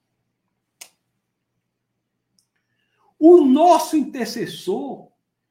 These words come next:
a ele foi confiado todo julgamento. É por Jesus ser Deus,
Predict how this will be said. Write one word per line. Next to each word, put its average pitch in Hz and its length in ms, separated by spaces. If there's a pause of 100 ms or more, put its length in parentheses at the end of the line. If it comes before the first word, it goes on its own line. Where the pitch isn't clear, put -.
(400)
a 233 300
ele 277 920
foi - 260
confiado 233 1040
todo 311 340
julgamento. 311 840 (4000)
É 269 140
por 311 800
Jesus 220 680
ser 208 520
Deus, 208 1080